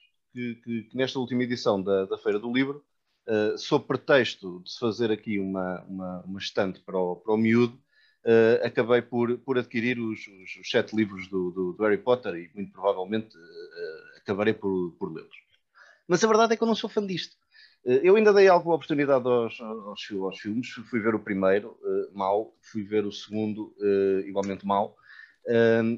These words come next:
e desisti. Ora, dois cartões amarelo, vermelho, nunca mais lá meti, meti os pés.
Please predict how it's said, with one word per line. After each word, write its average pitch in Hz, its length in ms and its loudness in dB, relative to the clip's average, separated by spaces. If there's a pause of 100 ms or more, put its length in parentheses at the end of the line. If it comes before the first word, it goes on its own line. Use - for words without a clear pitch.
e 131 60 -2
desisti. 131 480 0
Ora, 85 220 -4
dois 95 220 -2
cartões 113 340 -2
amarelo, 139 360 4
vermelho, 139 360 2
nunca 139 180 -6
mais 143 140 2
lá 143 80 0
meti, 139 320 -10
meti 143 160 -12
os 143 100 -12
pés. 123 300 -2